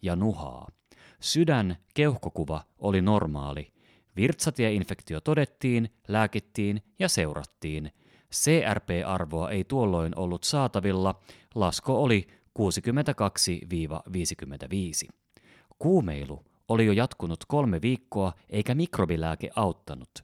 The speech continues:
Lasko pysyi suurentuneena. Tilanne huolestutti nuorta lääkäriä,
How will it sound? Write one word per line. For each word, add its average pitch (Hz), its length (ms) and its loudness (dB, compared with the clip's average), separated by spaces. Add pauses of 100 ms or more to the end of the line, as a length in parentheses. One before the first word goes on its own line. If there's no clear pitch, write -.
(360)
Lasko 117 520 0 (280)
pysyi 92 300 0
suurentuneena. 80 800 -2 (600)
Tilanne 175 400 0
huolestutti 135 640 2
nuorta 113 380 0
lääkäriä, 85 560 0